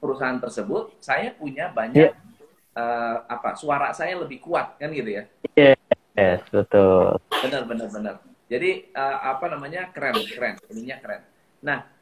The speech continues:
Speaker 1: kalau misalnya, jadi nanti kalau mau belajar, teman-teman silahkan ke D M aja, D M,
Speaker 2: Siap,
Speaker 1: jangan lupa
Speaker 2: siap, siap.
Speaker 1: follow, eh, Ryan Filbert. Lalu kemudian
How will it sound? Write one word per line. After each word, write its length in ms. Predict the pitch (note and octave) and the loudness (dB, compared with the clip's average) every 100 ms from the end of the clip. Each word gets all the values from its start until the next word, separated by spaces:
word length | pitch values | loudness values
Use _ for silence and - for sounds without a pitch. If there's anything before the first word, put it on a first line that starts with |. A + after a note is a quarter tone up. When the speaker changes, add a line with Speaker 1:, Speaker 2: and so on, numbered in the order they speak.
| _ | _
Speaker 1:
kalau 320 | E3 F3+ F3 | -6 -4 -6
misalnya, 600 | F3 E3+ E3+ F#3 F#3 F3+ | -10 -12 -10 -8 -8 -8
jadi 160 | D#3+ D#3+ | -6 -6
nanti 240 | G#3+ E3+ | -6 -2
kalau 240 | G#3+ F3 E3 | -2 -2 -4
mau 80 | D#3 | -8
belajar, 480 | C#3 B2 D#3+ G#3+ - _ _ | -8 -8 -8 -8 -10 _ _
teman-teman 640 | C#3 D3+ D3+ C#3+ F#3+ B3+ | -8 -6 -8 -8 -10 -12
silahkan 640 | - D#3+ D3+ D3 G3+ A3 A3+ _ | -10 -6 -6 -6 -8 -8 -10 _
ke 200 | - D3+ D3 C#3+ C3+ C3+ C3 C3 C3 - _ _ _ _ _ _ _ _ | -6 -2 -2 -4 -6 -8 -8 -8 -10 -20 _ _ _ _ _ _ _ _
D 100 | - D3 - | -2 -2 0
M 140 | G3 G3+ | -4 -6
aja, 320 | G#3+ F3 C#3+ _ _ _ _ | -6 -8 -10 _ _ _ _
D 40 | B2+ | -10
M, 400 | C3+ D#3+ F#3 A3 | -8 -8 -8 2
Speaker 2:
Siap, 20 | |
Speaker 1:
jangan 340 | G#3 A#2+ C3 C3 | 6 8 8 4
lupa 200 | C#3+ - - | 0 -10 2
Speaker 2:
siap, 200 | G#2+ G2 - | 4 2 -2
siap. 220 | - E2+ | 0 0
Speaker 1:
follow, 400 | - D3 F#3+ - _ _ _ _ _ - | 0 -4 -4 -6 _ _ _ _ _ -8
eh, 220 | A#2+ A#2+ | -4 -2
Ryan 240 | A#2+ B2 B2+ | -2 -4 -4
Filbert. 560 | C3 A#2 G#2+ D#3 - _ _ | -8 -6 -4 -6 -8 _ _
Lalu 280 | - A#2 A#2+ - | -12 -4 -2 -2
kemudian 800 | - A#2+ A2 B2 C3+ C3+ C#3+ | -6 -6 -8 -8 -8 -8 -12